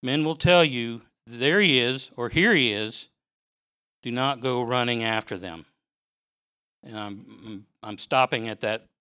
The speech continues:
point right there for a reason, because that, that to me is the, is what I, what I hear,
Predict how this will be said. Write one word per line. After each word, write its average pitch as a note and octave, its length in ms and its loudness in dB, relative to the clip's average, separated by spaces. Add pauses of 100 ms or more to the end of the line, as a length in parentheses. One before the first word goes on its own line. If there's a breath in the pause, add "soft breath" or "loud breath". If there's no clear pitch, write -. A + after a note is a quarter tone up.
point A#2 240 -8
right G#2 220 -8
there G2 300 -8 (560)
for A2+ 120 -6
a - 20 -8
reason, A2 420 -10
because G#2 340 -10
that, A2+ 240 -6 (360 soft breath)
that D#3 200 2
to E3+ 80 -4
me D#3+ 180 2
is C3 220 -2
the, C3 180 -4
is B2 380 -8 (2000)
what C3+ 180 -2
I, C3 180 2
what C#3 220 -2
I D3 160 4
hear, A2 480 -4